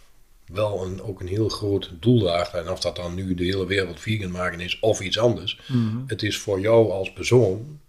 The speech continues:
Speaker 1: voor mij, voor Alex ook, dat kan ik rustig voor hem zeggen, denk ik ook. Ehm, je kunt gewoon ergens, al is het maar één of twee man of tien man, je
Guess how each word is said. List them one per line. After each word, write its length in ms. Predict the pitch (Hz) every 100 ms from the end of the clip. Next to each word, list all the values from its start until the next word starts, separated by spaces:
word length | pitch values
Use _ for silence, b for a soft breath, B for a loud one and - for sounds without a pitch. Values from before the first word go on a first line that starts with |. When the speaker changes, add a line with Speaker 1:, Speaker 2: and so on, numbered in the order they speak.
| _ _ - -
Speaker 1:
voor 200 | - 87
mij, 260 | 92 104 92
voor 160 | 90
Alex 340 | 90 98 92 107
ook, 320 | 98 - 101
dat 100 | 90
kan 160 | - 92
ik 140 | 85
rustig 280 | 92 - -
voor 160 | 92 85
hem 120 | 87
zeggen, 260 | 101 98
denk 140 | 80 80
ik 80 | 80
ook. 160 | 82 B B B B B
Ehm, 260 | - 90 175 170 b b b b b - - -
je 140 | 104 -
kunt 260 | 165 175
gewoon 500 | - 117 117 113 120
ergens, 500 | - 131 127 113 107
al 140 | 117 110
is 100 | 139
het 80 | -
maar 100 | 113
één 260 | 135 143
of 100 | 117
twee 240 | - 135 135
man 240 | 123 131
of 160 | 110 -
tien 200 | 151 143
man, 340 | 113 113 123
je 120 | 98